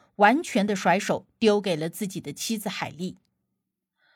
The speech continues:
罗伯特的死让安德鲁深感人生无常，开始变本加厉地及时行乐。虽然他之前就很奢侈，他派对狂欢、吸毒、酗酒、出轨滥交，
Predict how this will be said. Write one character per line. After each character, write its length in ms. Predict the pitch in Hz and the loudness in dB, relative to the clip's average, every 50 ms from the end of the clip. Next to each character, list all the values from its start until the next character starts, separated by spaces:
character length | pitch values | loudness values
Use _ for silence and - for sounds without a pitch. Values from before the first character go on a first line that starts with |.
| _ _ | _ _
罗 160 | - 254 277 277 | 10 10 12 12
伯 100 | 302 294 | 10 6
特 220 | - 285 285 269 | 6 6 4 4
的 100 | 240 240 | 4 2
死 300 | 233 - - 180 165 - | 0 -2 -4 -4 -4 -4
让 220 | - 202 240 220 - | 0 4 4 4 4
安 240 | - 233 254 247 233 | 4 4 2 4 4
德 100 | 240 214 | 2 0
鲁 160 | 196 160 156 | 0 -2 -2
深 300 | 185 - 240 220 226 220 | -2 -2 -2 -2 0 2
感 240 | 208 170 160 - - _ | 2 2 2 0 -4 _
人 200 | 180 185 190 214 | -4 -2 -2 -2
生 260 | 220 - 254 233 233 | 0 0 2 2 2
无 200 | 208 165 175 208 | 0 -2 -4 -6
常， 320 | 196 180 170 139 143 - - _ _ _ _ _ _ _ _ | -4 -2 -4 -4 -4 -8 -14 _ _ _ _ _ _ _ _
开 180 | - - 370 | 4 6 6
始 140 | 370 - 302 | 6 6 2
变 220 | 254 339 359 311 262 | 2 4 4 4 4
本 200 | 214 165 175 185 | 2 0 -2 0
加 240 | - 269 277 294 | 4 6 6 6
厉 140 | 294 294 269 | 6 4 0
地 120 | 190 175 165 | 0 -2 -4
及 180 | - 196 233 | -4 -4 -4
时 160 | 233 - 269 | -2 -2 -4
行 280 | 240 - 180 151 165 202 | -4 -4 -4 -6 -4 0
乐。 220 | 226 254 - - - _ _ _ _ _ _ _ _ _ | 0 0 0 -2 -6 _ _ _ _ _ _ _ _ _
虽 240 | - - - 311 320 | -6 0 2 4 6
然 300 | 285 254 262 262 262 - | 6 6 4 4 0 -2
他 180 | - - 320 | 0 2 2
之 180 | 311 - 330 349 | 2 2 -2 -2
前 200 | - - 208 226 | 0 0 0 0
就 100 | 233 247 | 0 -2
很 160 | 202 - 160 | -2 -4 -6
奢 240 | 160 - - 185 185 | -6 -4 -4 -4 -2
侈， 240 | 185 - - - - _ _ _ _ _ _ _ _ _ _ _ _ _ _ | -4 -6 -8 -8 -10 _ _ _ _ _ _ _ _ _ _ _ _ _ _
他 160 | - 269 254 | 2 4 4
派 220 | 254 254 294 269 | 6 8 6 6
对 180 | 247 254 233 196 | 8 6 2 2
狂 260 | 190 - 180 175 208 | 2 2 0 0 2
欢、 360 | 214 - 240 233 233 240 233 - _ | 4 4 6 6 4 2 -2 -10 _
吸 320 | - - - - 254 254 254 | -16 -12 -6 -2 0 0 0
毒、 320 | 233 190 180 196 214 220 - _ _ - | 0 -2 -4 -4 -6 -8 -12 _ _ -12
酗 260 | - - 269 262 254 | -2 2 4 4 4
酒、 280 | 247 202 156 95 - _ _ _ _ _ _ | 4 2 -2 -6 -8 _ _ _ _ _ _
出 240 | - - 285 294 269 | -2 0 2 2 4
轨 180 | 226 190 170 | 2 2 2
滥 220 | 185 226 226 214 208 | 2 2 2 2 2
交， 320 | 196 254 233 233 220 | 4 6 6 6 4